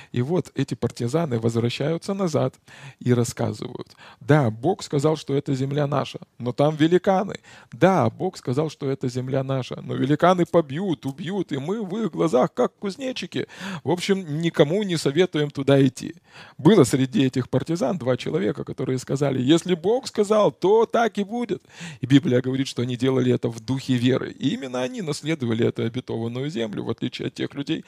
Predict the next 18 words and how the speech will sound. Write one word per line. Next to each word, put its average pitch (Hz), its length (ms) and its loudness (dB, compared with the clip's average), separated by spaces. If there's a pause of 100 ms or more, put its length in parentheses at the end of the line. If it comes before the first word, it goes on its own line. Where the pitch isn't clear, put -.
(320)
которые 135 400 0
не 135 200 -4
доверились 131 600 -2
и 127 60 -8
не 123 80 -6
поверили 117 480 -2
Богу. 196 360 -6 (520)
<laughs> 160 540 -10
Слава 165 320 -2
Богу. 185 280 -4 (160)
Так 202 220 2
же 160 100 2
самое 175 380 0
и - 20 0
в 113 100 -8
нашей 156 380 -2
жизни. - 400 -8
Слышите? 185 400 0